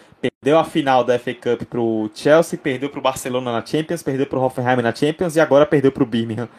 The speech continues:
na Liga. Quatro derrotas em cinco jogos. E em relação ao jogo do último domingo contra o Birmingham,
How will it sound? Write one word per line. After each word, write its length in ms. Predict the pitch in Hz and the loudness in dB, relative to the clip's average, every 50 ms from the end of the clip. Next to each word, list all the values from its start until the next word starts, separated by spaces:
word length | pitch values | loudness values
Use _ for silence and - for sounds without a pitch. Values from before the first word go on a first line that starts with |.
| - - - - | -20 -20 -18 -6
na 120 | - 127 127 | -2 0 0
Liga. 300 | 117 117 131 151 175 196 - - - _ _ | 2 4 4 4 2 2 -2 -8 -20 _ _
Quatro 320 | - 135 135 135 - 135 | 2 2 2 2 0 -2
derrotas 420 | 127 127 117 123 120 - 131 107 | 0 0 0 0 0 -2 -4 -8
em 80 | 120 127 | -8 -12
cinco 280 | - - 117 110 - 117 104 - | -12 -14 -12 -10 -10 -4 0 2
jogos. 320 | 123 139 147 185 - - _ _ _ _ _ _ - - _ - | 2 2 0 -4 -10 -12 _ _ _ _ _ _ -18 -16 _ -10
E 120 | 240 - - | -10 -8 -4
em 160 | 170 196 233 | -2 0 2
relação 640 | 226 247 240 220 196 - - - 160 139 135 - - | 4 4 4 4 4 2 2 0 2 2 0 0 0
ao 200 | 127 139 139 127 | 2 2 2 2
jogo 580 | 113 117 123 123 120 120 104 113 110 104 101 - - - _ _ _ - | 2 0 0 0 0 0 0 -2 -2 -2 -4 -6 -12 -20 _ _ _ -20
do 380 | - 110 - _ _ _ - 120 | -20 -20 -20 _ _ _ -12 -12
último 240 | 113 - 120 117 113 | -10 -8 -8 -6 -4
domingo 300 | 117 110 113 113 - - | -4 -4 -6 -8 -12 -12
contra 280 | - 123 110 - 107 | -12 -10 -8 -8 -8
o 20 | 98 | -4
Birmingham, 460 | 104 127 160 180 160 120 107 98 | -2 -2 -2 -2 -4 -6 -6 -10